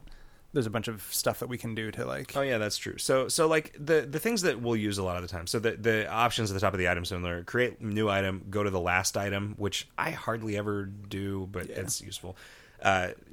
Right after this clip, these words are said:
Speaker 2: show the last ten or twenty or fifty or one hundred, which I don't know. I always do one hundred,
Speaker 1: And you can
Speaker 2: so
Speaker 1: also just edit
Speaker 2: edit
Speaker 1: the,
Speaker 2: that number
Speaker 1: to, that
Speaker 2: 'cause it
Speaker 1: number
Speaker 2: just
Speaker 1: to be.
Speaker 2: puts a new U R L in.
Speaker 1: Yeah.
Speaker 2: Uh,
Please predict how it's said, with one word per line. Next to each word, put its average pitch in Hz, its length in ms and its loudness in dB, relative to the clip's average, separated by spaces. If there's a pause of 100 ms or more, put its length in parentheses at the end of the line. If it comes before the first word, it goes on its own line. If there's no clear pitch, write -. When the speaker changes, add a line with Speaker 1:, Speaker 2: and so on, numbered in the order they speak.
Speaker 2:
show 110 400 4
the 104 80 6
last 98 300 4
ten 101 240 -2
or 95 80 0
twenty 101 240 -2
or 90 100 0
fifty 101 260 -4
or 90 120 0
one 87 160 0
hundred, 92 340 0
which 87 220 -4
I 90 40 -6
don't 82 100 -8
know. 82 180 -8 (100)
I 92 120 0
always 95 360 0
do 95 100 -2
one 87 140 0
hundred, 139 420 0
Speaker 1:
And 151 80 6
you 139 80 8
can 131 120 6
Speaker 2:
so 90 140 -2 (120)
Speaker 1:
also 113 400 0 (140)
just 113 200 -6
edit 113 220 -2 (100)
Speaker 2:
edit 107 220 6
Speaker 1:
the, 92 60 0
Speaker 2:
that 87 80 -2
number 85 320 -2
Speaker 1:
to, 87 80 2
that 92 80 -4
Speaker 2:
'cause 95 140 -2
it - 20 -2
Speaker 1:
number 87 100 -2
Speaker 2:
just 87 140 0
Speaker 1:
to - 20 -6
be. - 120 -6
Speaker 2:
puts 92 160 -2
a 87 40 -4
new 85 80 -4
U 85 180 -6
R 80 140 -4
L 82 120 -2
in. 82 100 -6 (260)
Speaker 1:
Yeah. - 120 -8
Speaker 2:
Uh, 90 440 4